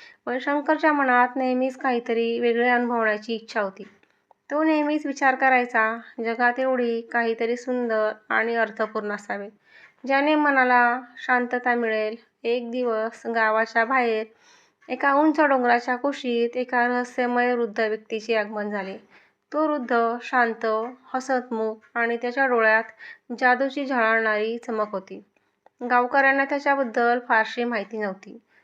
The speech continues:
पण त्याचा आवाज, त्याची उपस्थिती काहीतरी वेगळे वातावरण निर्माण करत असे. शंकरने पहिल्यांदा त्यांना पाहिले, तेव्हा त्याच्या मनात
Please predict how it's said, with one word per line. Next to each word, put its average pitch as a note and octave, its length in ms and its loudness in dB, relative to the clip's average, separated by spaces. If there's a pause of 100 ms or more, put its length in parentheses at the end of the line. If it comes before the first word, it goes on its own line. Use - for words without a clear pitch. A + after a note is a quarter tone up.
(220)
पण A#3+ 140 -4
त्याचा A#3 280 -4
आवाज, B3+ 600 4
त्याची A#3+ 240 -2
उपस्थिती B3+ 840 -4
काहीतरी A#3 580 -2
वेगळे A#3 340 2
वातावरण A3+ 580 0
निर्माण G#3+ 440 -2
करत G#3+ 280 -6
असे. G#3 360 -12 (480)
शंकरने D4+ 520 2
पहिल्यांदा C4+ 580 4
त्यांना B3 300 2
पाहिले, A#3+ 640 0
तेव्हा A#3 420 -2
त्याच्या A#3+ 300 -2
मनात A#3 460 0